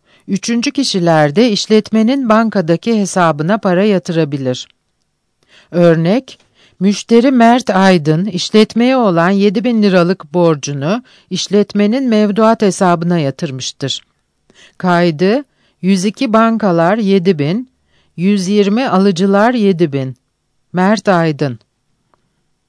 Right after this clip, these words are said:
D. Verilen çekler hesabı.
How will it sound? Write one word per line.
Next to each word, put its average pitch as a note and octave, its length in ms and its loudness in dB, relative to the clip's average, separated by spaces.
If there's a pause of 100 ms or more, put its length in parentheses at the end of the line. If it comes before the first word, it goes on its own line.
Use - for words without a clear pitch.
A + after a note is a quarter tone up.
(520)
D. F3 420 0 (360)
Verilen A3 480 0
çekler G#3+ 420 2
hesabı. C3 600 -2